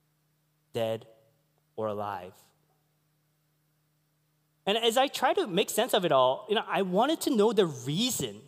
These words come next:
Reason. Why did he do it? Why did he do that? What drove him to such actions?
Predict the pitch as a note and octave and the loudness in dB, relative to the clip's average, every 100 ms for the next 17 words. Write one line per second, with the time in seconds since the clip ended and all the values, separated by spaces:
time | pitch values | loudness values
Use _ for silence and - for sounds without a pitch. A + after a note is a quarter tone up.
0 | _ C3 C4+ D4 D3+ A#2+ F#3 C#4+ D#4+ E4 | _ -6 -4 -2 -2 0 0 2 4 4
1 | D#4+ - - B3+ E4 C#3 G#2+ D#3 F#3+ D4 | 2 0 -2 4 4 4 -2 -8 -6 -2
2 | D#4 A#3+ D#4 C4+ C3+ A2 - - _ _ | -2 0 0 2 2 -2 -10 -20 _ _
3 | - F3+ C#4 - - E3+ F3+ B3+ C4 C4 | -8 -4 -4 -6 -6 2 2 2 -2 -4
4 | G3 - - G3 G#3 - - - - - | -8 -8 -2 -2 0 -2 -4 -8 -20 -20
5 | _ _ - - B3 - - D#3 G2+ G2+ | _ _ -10 -6 -4 -4 -4 -4 -6 -10
6 | - - | -16 -18